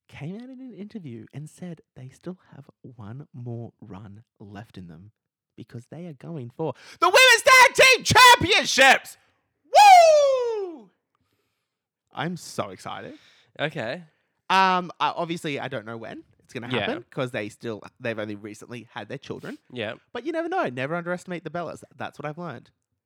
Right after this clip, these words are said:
Speaker 2: I just don't know how Nikki's gonna do it with her neck 'cause didn't she step away because of her neck?
Speaker 1: Yes.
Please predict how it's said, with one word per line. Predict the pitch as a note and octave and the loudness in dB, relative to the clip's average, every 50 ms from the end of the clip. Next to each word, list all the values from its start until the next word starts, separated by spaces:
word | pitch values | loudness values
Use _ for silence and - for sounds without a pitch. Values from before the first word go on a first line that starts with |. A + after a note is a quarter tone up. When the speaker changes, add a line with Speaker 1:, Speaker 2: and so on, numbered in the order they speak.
| _ _ _ _ _ _ _ _ _ _ _ _ | _ _ _ _ _ _ _ _ _ _ _ _
Speaker 2:
I | - D3+ | -14 -12
just | D#3 F3 - | -12 -12 -14
don't | C#3+ A#2+ A2+ - _ | -12 -14 -14 -16 _
know | B2+ A#2 A2+ | -12 -12 -10
how | A2 A2+ A2 | -10 -10 -12
Nikki's | G#2+ G#2+ G#2 - A2 G#2 | -12 -12 -14 -16 -16 -16
gonna | G#2 G#2 G2 | -14 -14 -12
do | F#2+ G#2 | -12 -12
it | G2+ | -12
with | G2+ G2+ | -12 -14
her | G2+ F#2+ | -14 -16
neck | A2+ C#3 C3 - _ _ | -16 -16 -18 -18 _ _
'cause | - A2 | -20 -16
didn't | A#2 B2+ C3+ C3 B2+ | -16 -14 -14 -14 -14
she | - - C3+ B2 A#2 | -12 -12 -10 -10 -12
step | - - A#2+ A2+ _ - | -12 -12 -12 -12 _ -10
away | G#2+ A2 G#2+ G#2+ | -10 -10 -10 -12
because | - G#2 - - G#2+ G#2+ A2+ | -14 -16 -18 -14 -14 -12 -12
of | A#2+ A#2+ | -12 -12
her | C#3 | -12
neck? | C3+ C#3+ E3+ A3+ A#3 | -14 -14 -14 -16 -12
Speaker 1:
Yes. | F3 F#3+ D3+ G#2+ - - - - _ | -8 -8 -8 -8 -8 -14 -20 -20 _